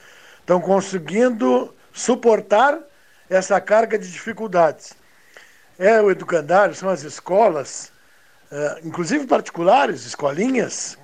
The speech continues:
que não trabalham, que as crianças não vão, os maternais, são clubes, agremiações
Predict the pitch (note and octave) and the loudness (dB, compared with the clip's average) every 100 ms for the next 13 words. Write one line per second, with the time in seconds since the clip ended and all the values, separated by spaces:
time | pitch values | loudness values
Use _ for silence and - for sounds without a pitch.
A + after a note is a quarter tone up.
0 | - G#2+ B2+ C#3 C3+ A#2+ G#3 A3+ D3+ B2+ | -20 -16 -14 -8 -4 2 4 4 0 -12
1 | - B2+ E3 D#3+ C3+ C#3 A#2+ E3+ A#3+ G3+ | -16 -12 -12 -10 -12 -12 -4 2 2 0
2 | - - - - - - C3+ F3 E3+ E3 | -4 -20 -20 -20 -20 -14 0 0 0 -4
3 | D3+ G3 A3+ F3 - - - _ _ _ | -2 0 2 0 -6 -14 -16 _ _ _
4 | - G#3 B3+ C4 C4 B3 A3+ G#3+ F#3+ D#3+ | -4 2 4 4 2 0 -2 -4 -6 -8
5 | - G#3 C#4 C4+ F#3 D#3+ E3 F#3 F#3 D3+ | -6 2 4 4 2 0 2 2 2 0
6 | G#3+ B3+ A3 - - | 0 0 0 -2 -12